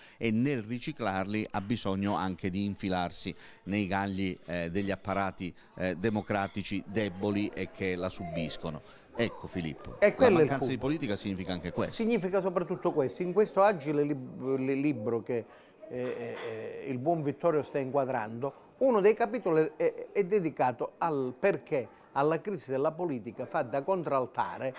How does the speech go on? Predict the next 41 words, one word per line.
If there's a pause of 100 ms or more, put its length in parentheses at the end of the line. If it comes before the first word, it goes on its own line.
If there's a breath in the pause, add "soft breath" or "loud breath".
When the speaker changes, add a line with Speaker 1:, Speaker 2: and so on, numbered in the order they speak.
(180)
Speaker 2:
fa
da
contraltare
e
da
contrappunto (540 loud breath)
il
ruolo
sempre
predominante,
in
Calabria
si
chiama
'ndrangheta,
e
la
continueremo
a
chiamare
'ndrangheta,
altrove
si
chiama
Cosa
Nostra, (140)
diciamo
delle
mafie (340 loud breath)
in
generale, (220 loud breath)
perché
è
evidente
che
all'interno
di
un
tessuto
democratico
fragile,